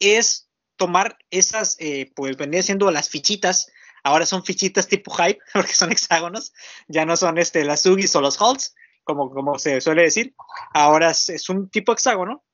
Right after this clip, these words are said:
y vamos también cambiando nuestro tablero de juego, Derek, porque vamos, eh, destapando losetas que vamos a adentrar en nuestra zona de juego, porque tenemos una zona de juego, una zona de juego que es como un almacén,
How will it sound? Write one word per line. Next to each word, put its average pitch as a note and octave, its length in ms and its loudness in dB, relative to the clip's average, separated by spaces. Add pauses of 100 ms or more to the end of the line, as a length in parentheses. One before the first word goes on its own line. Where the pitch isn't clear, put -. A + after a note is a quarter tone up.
(800)
y F3 80 0
vamos G#3 280 0
también F#3 480 0 (220)
cambiando F3+ 480 0
nuestro E3 320 -6
tablero C#3+ 440 -2
de C#3 100 -4
juego, C#3 280 -4
Derek, A#2+ 240 -4
porque D#3+ 280 -2
vamos, F#3 340 0 (460)
eh, D#3+ 400 0 (640)
destapando G3+ 800 0
losetas G3 640 0
que F#3 120 -2
vamos F#3+ 380 -4
a D#3+ 120 -4
adentrar D#3+ 440 -2
en D3+ 140 -10
nuestra D3 240 -6
zona G3 240 -2
de G3 60 0
juego, F#3+ 260 -2
porque - 180 -6
tenemos D#3 260 -8
una F#3 120 -2
zona F#3+ 160 -2
de E3+ 80 0
juego, F#3+ 260 2 (240)
una B3 180 4
zona D4 200 -2
de B3+ 60 -2
juego C4 220 6
que B3+ 100 -2
es - 60 -2
como A#3+ 140 -6
un B3+ 120 -2
almacén, A#3+ 420 0